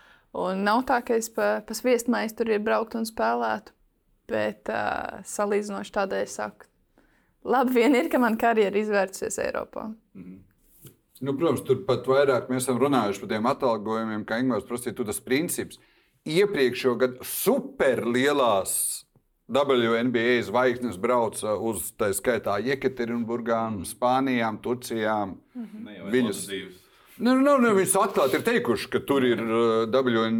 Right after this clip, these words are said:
Speaker 2: N B A, un te viņus brauc, te viņām maksā
Speaker 1: Algas dienu.
Speaker 2: algas dienu. Jā, tā kā tur jau
Speaker 3: Nu, ko tas sanāk? Salikt tev trīs komponentes kopā. Stambulā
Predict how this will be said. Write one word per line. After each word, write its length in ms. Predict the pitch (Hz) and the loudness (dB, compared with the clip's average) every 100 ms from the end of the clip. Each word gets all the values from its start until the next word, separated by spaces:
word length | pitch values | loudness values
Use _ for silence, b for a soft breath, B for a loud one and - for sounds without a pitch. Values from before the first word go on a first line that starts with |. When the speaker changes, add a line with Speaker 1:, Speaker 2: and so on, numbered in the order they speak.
| 117 | -2
Speaker 2:
N 200 | 127 117 | -2 2
B 80 | 117 131 | 4 4
A, 140 | 165 175 | 4 2
un 260 | 147 135 - | 0 -6 -12
te 160 | - 120 | -2 0
viņus 220 | 120 123 | 0 -2
brauc, 400 | 110 113 127 135 117 | -2 0 2 0 -4
te 140 | 104 | -4
viņām 540 | 101 110 110 107 107 101 98 104 | -4 -4 -6 -6 -6 -10 -10 -4
maksā 400 | 117 - - 117 110 - | -4 -2 0 2 2 0
Speaker 1:
Algas 380 | 262 349 269 | -4 -4 -6
dienu. 240 | 208 208 208 | -4 -4 -4
Speaker 2:
algas 380 | - 135 127 95 | -2 0 0 0
dienu. 240 | 98 - - _ | -2 -2 -10 _
Jā, 200 | 98 87 | -4 -4
tā 160 | - 85 | -4 -10
kā 220 | 78 - | -10 -14
tur 180 | - 92 | -10 -6
jau 220 | 92 87 90 87 _ _ _ _ _ _ _ _ _ b b b b b b _ _ _ _ _ _ _ | -4 -4 -8 -10 _ _ _ _ _ _ _ _ _ b b b b b b _ _ _ _ _ _ _
Speaker 3:
Nu, 60 | 104 | -4
ko 160 | 226 | 0
tas 160 | - 98 | 0 0
sanāk? 320 | 123 123 95 | -2 0 0
Salikt 320 | - 147 123 | 0 0 -2
tev 220 | - 120 107 | 0 0 0
trīs 300 | 123 123 - | -4 -4 -4
komponentes 460 | 117 131 110 92 - | -8 -6 -6 -8 -6
kopā. 540 | 123 160 170 151 120 | -6 0 2 2 0
Stambulā 480 | 110 - 131 127 | -4 -4 0 2